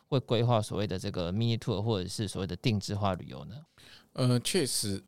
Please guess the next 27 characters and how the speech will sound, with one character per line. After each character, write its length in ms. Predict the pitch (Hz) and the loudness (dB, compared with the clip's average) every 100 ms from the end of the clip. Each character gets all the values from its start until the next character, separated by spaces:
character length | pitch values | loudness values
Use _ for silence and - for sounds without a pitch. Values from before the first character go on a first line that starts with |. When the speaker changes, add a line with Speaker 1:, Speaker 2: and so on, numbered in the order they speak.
| - | 2
Speaker 2:
我 140 | 135 | 4
讲 200 | 131 98 | 4 4
过， 240 | 117 104 - | 2 2 -2
后 240 | - 165 | -4 -2
疫 40 | |
情 140 | 120 113 | 0 -2
时 160 | - | -4
代 200 | 117 117 | 0 2
如 160 | 92 131 | 2 0
果 140 | 135 | 0
说 600 | 90 - 104 104 104 104 - _ _ _ _ _ _ _ _ | 0 0 0 0 0 -4 -10 _ _ _ _ _ _ _ _
在 140 | - 135 | 4 6
试 240 | - - | 6 6
验 120 | 135 | 6
的 60 | 117 | 6
阶 160 | 98 110 | 4 0
段 220 | 113 - | 0 -2
啊， 120 | 95 | -6
比 80 | - | -6
如 60 | 110 | -2
说 100 | 113 | 0
一 60 | |
个 80 | 117 | -2
团 200 | - 95 | -2 0
体 120 | 107 | 0
里 80 | 90 | -2
面， 260 | 98 98 | -2 -4